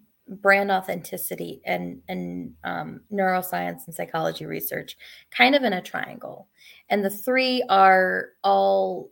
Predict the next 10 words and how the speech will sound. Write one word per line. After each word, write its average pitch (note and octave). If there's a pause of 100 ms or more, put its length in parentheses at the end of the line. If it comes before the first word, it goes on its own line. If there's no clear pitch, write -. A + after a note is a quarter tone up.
(120)
um, F3+
it's G3+
a G3+
symbiotic G3+
relationship -
between -
the - (100)
three. - (380)
So F#3 (800)
doing C4